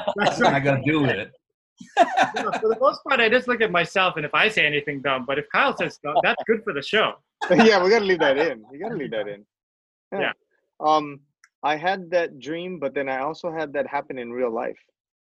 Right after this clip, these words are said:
Speaker 3: Uh, when we did, uh, on Dragonfly Wings at Hawaii Theater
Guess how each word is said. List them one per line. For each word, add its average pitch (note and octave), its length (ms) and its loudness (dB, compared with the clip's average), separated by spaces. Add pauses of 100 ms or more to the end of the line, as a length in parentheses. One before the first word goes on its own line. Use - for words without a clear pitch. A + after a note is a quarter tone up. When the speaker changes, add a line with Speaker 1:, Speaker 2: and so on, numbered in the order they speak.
(500)
Speaker 3:
Uh, A#2+ 400 0
when A#2 180 0
we B2+ 140 0
did, C3+ 400 2 (140)
uh, A#2 340 -4
on A#2+ 120 -4
Dragonfly C3 440 2
Wings G2+ 320 -2 (100)
at A2+ 180 2
Hawaii A#2+ 260 6
Theater B2 340 -2